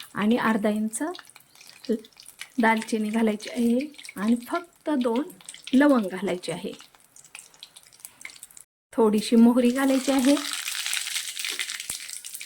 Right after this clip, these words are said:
थोडेसे जिरे घालायचे आहे आणि जो बारीक कट केलाय तो कांदा क-, घालायचा आहे.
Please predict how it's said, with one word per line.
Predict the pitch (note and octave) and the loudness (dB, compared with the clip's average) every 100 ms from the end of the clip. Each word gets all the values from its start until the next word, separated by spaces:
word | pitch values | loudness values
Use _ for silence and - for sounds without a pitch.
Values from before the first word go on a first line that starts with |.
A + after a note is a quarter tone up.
| - G#4+ - | -8 -8 -4
थोडेसे | - A3+ G#3 G#3 B3 | 0 0 0 -2 -2
जिरे | A#3 C#4+ C#4 G#3+ | 0 2 2 0
घालायचे | G3 F3+ D#3+ - | -2 -4 -4 -6
आहे | - - - _ _ _ - - _ - - - - - - - - - - - - - - - - - - - | -8 -8 -12 _ _ _ -20 -20 _ -20 -16 -16 -18 -20 -16 -16 -16 -18 -16 -16 -16 -16 -14 -14 -16 -20 -20 -16
आणि | - A3 A#3+ C4+ B3 - A#3 | -6 -2 0 0 -2 -4 0
जो | B3 | 2
बारीक | A#3 B3 C4 C4+ | 4 2 0 -2
कट | D4 C#4 - | -2 -4 0
केलाय | C#4+ B3+ C4 D#4+ - - - - | 0 2 -2 -6 -10 -20 -20 -6
तो | A#3+ A#3 | -4 -4
कांदा | C4 A#3+ A3+ | -4 -2 -2
क-, | A3+ B3 A3 | 0 0 2
घालायचा | A#3+ B3 A3+ - | 2 2 2 0
आहे. | A#3 A#3 | -4 -4